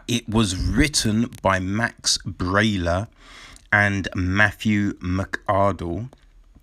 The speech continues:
And the film, well, the film stars a host of veteran, um,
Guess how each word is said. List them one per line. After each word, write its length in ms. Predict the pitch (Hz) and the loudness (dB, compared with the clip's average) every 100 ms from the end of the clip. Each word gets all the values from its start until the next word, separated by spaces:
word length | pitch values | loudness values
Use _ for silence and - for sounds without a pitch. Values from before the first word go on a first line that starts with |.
| _ _ - - - - - - | _ _ -20 -20 -20 -20 -8 0
And 320 | 156 147 123 | 2 2 2
the 80 | 107 | 0
film, 960 | - - 151 139 131 127 123 117 107 98 - - | -4 2 4 4 2 2 4 2 0 -8 -20 -10
well, 360 | 90 101 80 - - - | 0 0 0 -12 -20 -6
the 120 | 123 120 | 0 0
film 560 | - - 165 151 147 | 0 2 4 6 2
stars 1040 | 127 - - - 107 135 120 104 101 95 - - - - - - - | 2 -2 -4 2 6 6 6 2 0 -4 -10 -16 -18 -18 -20 -20 -2
a 280 | - 117 107 | 2 2 2
host 1300 | 110 - - - - - 135 147 107 - - - - - - - - - | -2 -10 -12 -14 -12 2 2 2 -2 -4 -4 -6 -10 -14 -20 -20 -20 -4
of 440 | 107 107 104 92 113 - _ _ - - | 0 0 -2 -6 -10 -14 _ _ -20 -10
veteran, 1400 | 101 87 82 80 101 - - - - 104 98 95 90 87 - - _ _ - | -8 -6 -8 -6 -6 -6 -8 -6 -2 -2 -2 -2 -4 -8 -16 -20 _ _ -4
um, 640 | 90 87 85 80 80 | -2 -2 -4 -6 -8